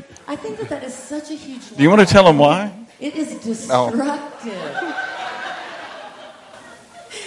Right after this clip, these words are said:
Speaker 1: It is destructive. And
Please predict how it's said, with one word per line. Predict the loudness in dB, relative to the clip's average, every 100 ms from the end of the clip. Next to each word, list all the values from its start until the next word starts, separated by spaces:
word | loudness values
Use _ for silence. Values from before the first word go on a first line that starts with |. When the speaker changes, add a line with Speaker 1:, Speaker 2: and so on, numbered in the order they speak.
| -16 -6
Speaker 1:
It | -2 2
is | 0
destructive. | 0 -8 -10 -14 -14 -8 -4 -2 -2 -4 -8 -12 -12 -12 -14 -16 -20 -20 -20 -20 -20 -6
And | -4 -4